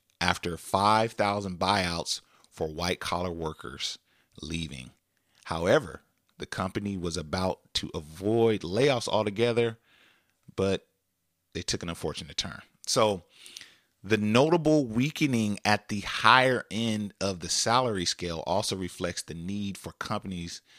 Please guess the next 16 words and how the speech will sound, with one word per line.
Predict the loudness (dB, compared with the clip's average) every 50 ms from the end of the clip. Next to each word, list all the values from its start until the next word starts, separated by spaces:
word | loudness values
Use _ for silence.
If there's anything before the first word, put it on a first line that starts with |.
| -20 -20 -20 _ _ -12 -8
like | -6 -6 -6 -4
car | -2 0 0 0 0
makers, | 0 0 -2 -2 -4 -4 -4 -4 -4 -6 -8 -10 -12 _ _ -12
uh, | -10 -10 -8 -6
to | -8 -8 -8 -10
keep | -10 -8 -8 -8 -8 -10 _ _ _ _ _ _ _ _ _ _ _ _ -6
meeting | -2 -2 0 0 0 -2
consumer | -4 -6 -6 -4 -2 0 0 0 -2 -2 -4 -2
demand. | -2 -2 0 0 0 0 0 -2 -4 -6 _ _ -20 -20 -20 -20 _ -6
So | -2 0 2 2 2 2 2 0 0 -2 -6 _ _ -8
when | -4 -2 0 0 0 0 0 -2 -4 -6 -8 -12 _ _ -12
the | -10 -10 -6 -4
econ-, | -4 -6 -6 _ -4 -4 -4 -4 -6 _ _ -6
the, | -6 -6 -6 -6 -12 _ _ _ -16
the | -16 -14 -14
economic, | -14 -14 -14 -14 -14 -14 -12 -12 -14 -14 -16 -18 -18 -20 -20